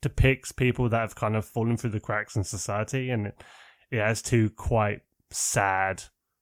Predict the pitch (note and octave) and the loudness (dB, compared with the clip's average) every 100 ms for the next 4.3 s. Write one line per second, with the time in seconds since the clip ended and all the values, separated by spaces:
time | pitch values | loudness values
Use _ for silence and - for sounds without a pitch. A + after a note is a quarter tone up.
0 | _ _ _ _ _ _ _ _ _ _ | _ _ _ _ _ _ _ _ _ _
1 | - - G#2 F#2+ - - G2 G2+ A2+ - | -4 0 0 0 -2 -2 -2 -2 -4 -10
2 | _ - C3 C3+ C#3 E3 E3 - - - | _ -2 0 0 -2 -4 -4 -10 -8 -6
3 | - G#2 - - G2+ G#2 G#2+ G#2+ A2 - | -2 -4 -4 -4 -2 0 0 0 -2 -4
4 | C#3+ D3 - | -4 -4 -6